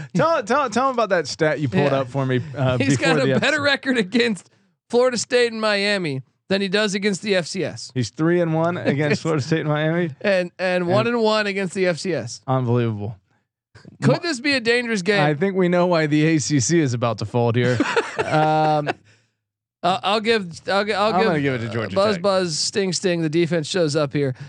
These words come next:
Speaker 2: Give me, uh, the
Speaker 1: Mm,
Speaker 2: Catamounts.
Speaker 1: Georgia Tech was able to whoop Kennesaw forty-five to seventeen. I would assume something similar this year.
Speaker 2: True.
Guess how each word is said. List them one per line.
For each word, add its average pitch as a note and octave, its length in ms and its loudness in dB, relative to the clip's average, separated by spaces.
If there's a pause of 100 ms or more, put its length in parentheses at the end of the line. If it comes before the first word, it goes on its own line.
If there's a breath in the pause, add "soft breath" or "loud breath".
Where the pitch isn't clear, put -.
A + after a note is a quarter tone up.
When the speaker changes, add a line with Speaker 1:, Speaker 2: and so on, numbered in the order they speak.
(140 loud breath)
Speaker 2:
Give F#3 140 2
me, F#3+ 220 0
uh, E3+ 140 0
the D#3+ 140 -4
Speaker 1:
Mm, - 20 -18
Speaker 2:
Catamounts. E3+ 640 -2
Speaker 1:
Georgia E3+ 360 0
Tech D3 360 0
was B2 160 -2
able B2+ 220 0
to B2 60 2
whoop B2 380 -2
Kennesaw A2 560 -2
forty-five A2 560 -2
to F#2+ 60 -12
seventeen. G2 520 -8
I E2+ 160 -6
would G2+ 180 -8
assume G2 460 -10
something F2+ 300 -14
similar C#2 360 -12
this A1 180 -10
year. D#3 140 0
Speaker 2:
True. - 100 -14